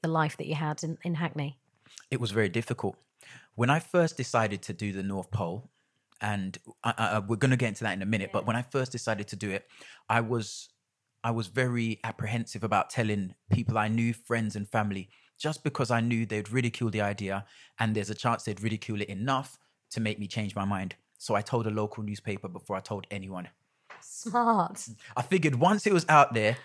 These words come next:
Speaker 2: it's too late to bring it back or reel it back in. So I would put it out there and I'll wait and see what happens.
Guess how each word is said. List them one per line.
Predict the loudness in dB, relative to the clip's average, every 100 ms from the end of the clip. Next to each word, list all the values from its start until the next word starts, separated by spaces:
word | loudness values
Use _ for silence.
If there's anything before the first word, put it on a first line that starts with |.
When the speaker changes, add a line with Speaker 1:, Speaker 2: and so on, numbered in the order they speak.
| -6
Speaker 2:
it's | -6
too | -2 4 6
late | 6 4
to |
bring | 2 4 4
it | 4
back | 2 2
or | -2
reel | 0 0
it |
back | 2 0 0
in. | -2
So | 2 6
I | 6
would | 4 4
put | 6 6
it | 6
out | 4
there | 4 0 -2 -8 -20 -2
and | 4 4 4 2
I'll | 2 4
wait | 2 0
and | -2
see | -4
what | -4
happens. | -2 -4 -4 -8